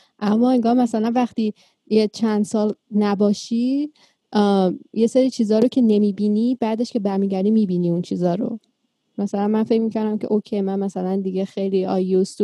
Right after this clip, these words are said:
hijab and everything، ولی وقتی مثلاً برمیگردم می‌گم: «اه، این چیه که من باید بپوشم؟ مثلاً چرا الان مثلاً تابستون من گرممه، چرا من باید مثلاً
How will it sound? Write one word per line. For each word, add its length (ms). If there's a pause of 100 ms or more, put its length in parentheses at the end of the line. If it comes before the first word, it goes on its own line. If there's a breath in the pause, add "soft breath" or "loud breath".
hijab 440
and 260
everything، 600
ولی 220
وقتی 240
مثلاً 380
برمیگردم 460
می‌گم: 260
«اه، 220
این 100
چیه 200
که 120
من 140
باید 160
بپوشم؟ 580
مثلاً 140
چرا 300
الان 180
مثلاً 340 (420 soft breath)
تابستون 540
من 180
گرممه، 520
چرا 220
من 180
باید 180
مثلاً 440